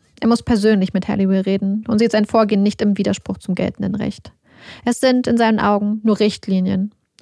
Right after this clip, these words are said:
und sie sind abzuwägen mit höherrangigem Recht. Er muss versuchen, Seans Leben zu retten. Unterdessen läuft das Urgent Interview mit Halliwell. Er sitzt auf der Rückbank eines Polizeiwagens auf einem Supermarktparkplatz.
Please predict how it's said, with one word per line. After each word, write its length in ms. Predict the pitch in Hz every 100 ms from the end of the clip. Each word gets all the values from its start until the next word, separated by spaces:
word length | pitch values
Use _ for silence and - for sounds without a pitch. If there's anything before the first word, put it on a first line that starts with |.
| _
und 300 | 330 330 339 -
sie 100 | 269
sind 140 | 294
abzuwägen 580 | 226 - 220 214 208 220
mit 180 | 220 -
höherrangigem 600 | 196 170 180 185 190 190
Recht. 400 | 190 202 - _ _ _ _ -
Er 80 |
muss 160 | 220 214
versuchen, 440 | 233 202 196 190
Seans 360 | 180 - 196 -
Leben 240 | 202 202
zu 160 | 196 214
retten. 340 | - - 220 214 _ _ _ - - - - - - - -
Unterdessen 640 | 277 285 262 240 - 254
läuft 180 | 240 -
das 160 | 269
Urgent 340 | - 196 208 202
Interview 520 | 185 - 190 - 185
mit 240 | 202 -
Halliwell. 540 | - - 202 - 196 208 _ _ _ _ -
Er 80 |
sitzt 180 | 247 247
auf 100 | 240
der 120 | 226
Rückbank 340 | 214 214 208 196
eines 160 | 196
Polizeiwagens 840 | - - 208 - 190 196 196 196 214
auf 80 | 214
einem 160 | 202
Supermarktparkplatz. 1160 | 185 190 196 208 - - 190 - - - - -